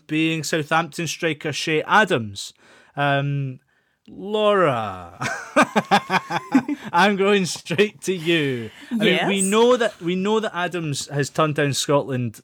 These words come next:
Speaker 1: twice in the past, and he's also played for England under twenties. Um, but he does qualify through his grandparents, which is a rule you really like.
Speaker 2: Through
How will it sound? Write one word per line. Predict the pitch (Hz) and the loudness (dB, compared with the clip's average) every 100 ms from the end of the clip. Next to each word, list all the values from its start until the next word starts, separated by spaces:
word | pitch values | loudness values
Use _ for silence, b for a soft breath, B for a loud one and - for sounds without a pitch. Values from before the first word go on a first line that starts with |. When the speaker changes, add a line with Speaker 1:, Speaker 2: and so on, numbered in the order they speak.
| _ | _
Speaker 1:
twice | - 156 151 139 180 - | -2 4 4 4 -2 -10
in | - 123 | -6 -4
the | 113 | -4
past, | - 107 120 - - _ b b b b | -4 -4 -4 -10 -18 _ b b b b
and | 131 139 | 0 2
he's | 127 | 4
also | 156 147 160 | 4 2 0
played | 147 143 | 2 0
for | - | 0
England | 127 131 123 123 - _ _ | -2 -2 -4 -6 -10 _ _
under | 120 120 117 | -6 -4 -4
twenties. | - - 107 98 - 104 156 - b b b b - | -6 -6 -6 -6 -10 -10 -12 -14 b b b b 0
Um, | 127 131 131 127 120 | 4 6 6 4 0
but | - | -4
he | 143 | -2
does | 151 147 | 0 0
qualify | - 135 123 - 117 | 0 0 0 0 -2
through | 107 117 110 | -4 -6 -6
his | 104 | -8
grandparents, | - 175 185 175 - 113 104 - - B B - | -2 2 4 2 -2 -2 -4 -8 -10 B B -6
which | 247 - | -2 0
is | 247 | 2
a | 247 | 2
rule | 233 254 247 240 | 2 2 4 4
you | 214 220 | 2 0
really | 190 185 170 | 2 2 4
like. | 139 95 92 - - _ _ _ _ | 2 -2 -6 -14 -20 _ _ _ _
Speaker 2:
Through | - 359 339 | -6 0 0